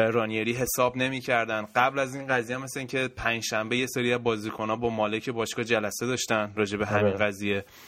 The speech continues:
Speaker 1: اه،
Speaker 2: و اونجا
Speaker 1: و
Speaker 2: واسه که زیرا باشو زدن
Speaker 1: آره،
Speaker 2: بهشون.
Speaker 1: دقیقاً. و وقتی دیگه تیم به اون سمت میره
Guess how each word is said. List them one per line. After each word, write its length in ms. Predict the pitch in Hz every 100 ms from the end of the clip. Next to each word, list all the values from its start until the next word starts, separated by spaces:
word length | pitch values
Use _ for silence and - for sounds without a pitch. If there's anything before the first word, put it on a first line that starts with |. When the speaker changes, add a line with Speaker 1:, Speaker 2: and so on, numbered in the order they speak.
| - - - - -
Speaker 1:
اه، 600 | 117 113 113 113 110 113 - _ _ _ _ _ _ _ -
Speaker 2:
و 60 | 104
اونجا 240 | 104 117
Speaker 1:
و 40 | 113
Speaker 2:
واسه 160 | 107
که 60 | 113
زیرا 220 | 107 107
باشو 160 | 104 110
زدن 160 | 107
Speaker 1:
آره، 240 | 117 120 107
Speaker 2:
بهشون. 300 | 95 90 104
Speaker 1:
دقیقاً. 360 | 104 98 98 104
و 240 | 139 139 143 -
وقتی 460 | 139 165 - 220
دیگه 300 | 180 147 156
تیم 320 | 175 - 170 165
به 60 |
اون 180 | 143 156
سمت 440 | - 143 120 -
میره 540 | 107 104 110 120 135